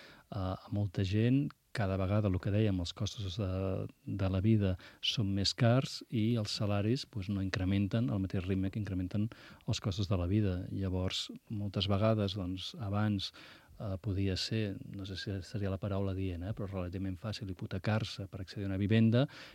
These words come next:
Cada vegada això és més complicat perquè suposa una part més important del teu sou, eh, ho has de fer a, a, a molts anys vista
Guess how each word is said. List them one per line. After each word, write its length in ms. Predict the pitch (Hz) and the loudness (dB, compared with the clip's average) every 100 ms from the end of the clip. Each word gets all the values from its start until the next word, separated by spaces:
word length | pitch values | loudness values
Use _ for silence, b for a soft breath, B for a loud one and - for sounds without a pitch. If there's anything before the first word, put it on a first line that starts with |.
| - | -8
Cada 220 | - 104 | -2 0
vegada 180 | 95 95 | 2 0
això 140 | - 101 | -2 -4
és 60 | 107 | -4
més 140 | - | -4
complicat 540 | 101 101 101 123 120 - | -4 -2 2 2 2 -2
perquè 160 | - | -8
suposa 380 | 110 - 98 95 | -10 -6 -4 -2
una 100 | 95 | -4
part 240 | 92 95 95 | -4 -6 -4
més 140 | 92 | -6
important 320 | 92 95 101 | -6 -6 -4
del 160 | 95 95 | -2 -2
teu 160 | 98 98 | -2 0
sou, 380 | 139 131 131 135 B B B - | 4 4 4 0 B B B -8
eh, 140 | 101 104 | -6 -6
ho 160 | 104 98 | -6 -4
has 80 | |
de 80 | 101 | -4
fer 240 | 95 110 101 98 | 0 4 4 2
a, 140 | 101 95 98 - - | -4 -8 -8 -10 -12
a, 220 | - - - - 104 | -12 -10 -8 -6 0
a 40 | |
molts 380 | 98 107 104 95 | 4 6 6 4
anys 220 | 98 95 | 0 2
vista 460 | 110 107 - 101 | 2 2 0 0